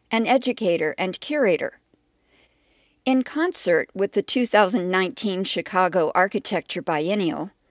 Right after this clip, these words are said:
the Millennium Park Foundation commissioned Soto to produce a temporary gathering place in one of the park's outdoor galleries.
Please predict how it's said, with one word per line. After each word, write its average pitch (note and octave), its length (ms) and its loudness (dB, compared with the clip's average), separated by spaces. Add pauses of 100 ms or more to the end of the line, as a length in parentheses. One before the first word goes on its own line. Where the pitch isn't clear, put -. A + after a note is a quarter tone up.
(600)
the D4+ 100 4
Millennium D4 540 4
Park E4 360 -4
Foundation F3 800 -2 (440)
commissioned D4 720 0
Soto F#3+ 640 2
to - 240 -6
produce C#4+ 540 -2
a - 80 2
temporary A#3 640 2
gathering F#3+ 560 2
place - 520 -6 (520)
in B3 200 4
one C4 180 4
of C4 160 0
the - 80 -4
park's - 540 -4
outdoor F#3 440 2
galleries. A#3 720 2